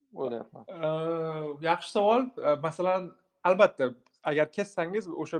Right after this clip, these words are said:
Speaker 2: byurokratlar o'ziga boshqa agentство ochib oladi yoki boshqa cho'ntak ochib oladi-da. Ya'ni ular norozilik qilgan orqa natijasida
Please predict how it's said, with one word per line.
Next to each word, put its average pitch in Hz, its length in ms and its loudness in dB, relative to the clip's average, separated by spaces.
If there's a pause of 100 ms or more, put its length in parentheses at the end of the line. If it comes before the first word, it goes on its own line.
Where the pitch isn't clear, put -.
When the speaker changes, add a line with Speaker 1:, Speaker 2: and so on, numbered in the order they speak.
Speaker 2:
byurokratlar 156 540 -2
o'ziga 156 320 -4
boshqa 151 500 0 (520)
agentство 131 460 -2
ochib 135 160 -4
oladi 156 180 2
yoki 170 240 -2
boshqa 175 320 6
cho'ntak 202 340 -2
ochib 160 220 2
oladi-da. 135 360 0
Ya'ni 190 260 -2 (520)
ular 180 280 6 (140)
norozilik 180 640 0
qilgan 185 340 -6 (400)
orqa 180 440 8
natijasida 175 600 0